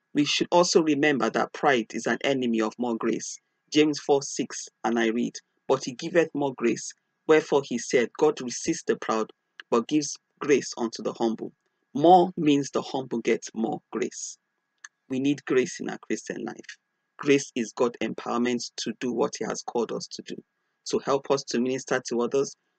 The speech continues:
to help us serve God acceptably with reverence and godly fear. It gives us dominion over sin. Grace helps us in time of need. Remember when the Lord told Paul, and he said unto me, "My grace is sufficient for thee,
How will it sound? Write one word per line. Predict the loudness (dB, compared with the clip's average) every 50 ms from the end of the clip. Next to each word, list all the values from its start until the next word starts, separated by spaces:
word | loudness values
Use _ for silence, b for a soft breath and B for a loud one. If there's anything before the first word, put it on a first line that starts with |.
| _ -6
to | -6 -6 -2
help | -2 -4 -4 -2 -4
us | -2 -2 -4 -2
serve | 0 0 0 0 -2 0 _
God | 2 2 2 2 _
acceptably | -2 -2 -2 -2 0 2 2 2 2 0 -2 -2 0 0 -2 -2 -4 0
with | -2 -2 -2 0
reverence | 0 0 0 0 -2 -4 -4 -4 -2
and | -4 -4 -2 0
godly | 0 -2 -2 0 -4 -6
fear. | -6 -2 0 0 0 0 -4 -10 _ _ _ _ _ _ _ _
It | -2 -2 0
gives | 0 0 0 4 4
us | 2 2 2
dominion | 2 0 2 2 4 4 2 2 0 0 -2
over | -2 -2 0 -2 -2
sin. | -4 -2 0 0 0 0 -2 -6 _ _ _ _ _ _ _
Grace | 4 4 4 4 4 0
helps | 2 4 4 4 4 2 -2
us | -2 -2 -2 -6 -4
in | -2 -2 -2
time | -2 -4 -4 -2 -2 -2
of | -4 -2
need. | 0 0 0 0 -2 -6 -14 _ _ _ _ _ _ _ _
Remember | -2 2 6 8 8 8 8 6 6
when | 6 6 4 4 4
the | 2 2
Lord | 4 6 4 4 4 0 -10
told | -2 0 0 0 0 _
Paul, | 0 2 2 2 2 -2 -8 _ _ _ _ _ _ 4
and | 4 6 6
he | 2
said | -2 0 2 4 4 4 2 0
unto | -2 -2 -2 -2 -4 -2
me, | -2 -2 -4 -4 _ _ _ 0
"My | 2 2 2 2
grace | 0 2 2 2 2 0 -6 -10
is | -10 -6 -4
sufficient | -4 -4 -4 -4 -8 -6 -4 -2 -4 -4 -4
for | -4 -6 -6 -4
thee, | -4 -8 -8